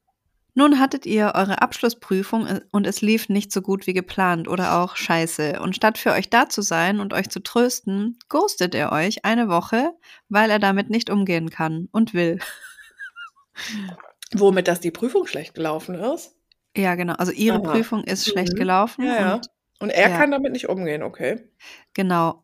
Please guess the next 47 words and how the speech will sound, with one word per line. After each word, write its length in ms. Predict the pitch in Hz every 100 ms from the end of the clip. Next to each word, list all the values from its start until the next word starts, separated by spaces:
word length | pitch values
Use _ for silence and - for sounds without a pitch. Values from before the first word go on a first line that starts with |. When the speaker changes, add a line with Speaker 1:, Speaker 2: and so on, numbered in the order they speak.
| _
Speaker 1:
Und 380 | 208 214 226 226
während 380 | 220 233 220 214
dieser 320 | 208 196 185
Woche 420 | 202 - 196 185
Ghosting 720 | 185 196 254 - - 285 277
war 160 | 214 -
übrigens 680 | 208 220 226 240 277 - -
auch 280 | 190 196
noch 220 | 220 233 -
unser 320 | 202 214 247
Jahrestag 1000 | 220 180 185 170 - - - 156 160 -
und 160 | 180
von 200 | - 165
ihm 180 | 214 240
Speaker 2:
Mhm. 60 | 254
Speaker 1:
kam 260 | 175 170
kein 320 | - 202 208
Wort. 300 | 175 160 - _ - - - - - _ _ _ _ _ - _ - - - _ _ _ _ _ _ _ - -
Und 160 | 214 208
dann 180 | 233 240
müsst 240 | 262 -
ihr 60 | 269
ihn 160 | 233 233
quasi 420 | 220 226 240 214
um 140 | 208
ein 140 | 196 208
Treffen 360 | 240 240 220
anflehen 640 | - 165 170 - 165 165 165
und 160 | 185 180
der 100 | 185
Herr 300 | 190 233 254
macht 240 | 214 -
einfach 340 | - - 220
mal 140 | 277 330
Schluss, 420 | - 208 214 - _ _ _
weil 160 | 269 254
er 80 |
mag 260 | 208 196 202
nicht 200 | 208 -
mehr 180 | 196 185
und 120 | 185
ihm 180 | - 208
ist 140 | 208 208
das 140 | 208
alles 320 | 151 165 190
zu 180 | - -
anstrengend. 760 | 143 165 - 151 151 170 185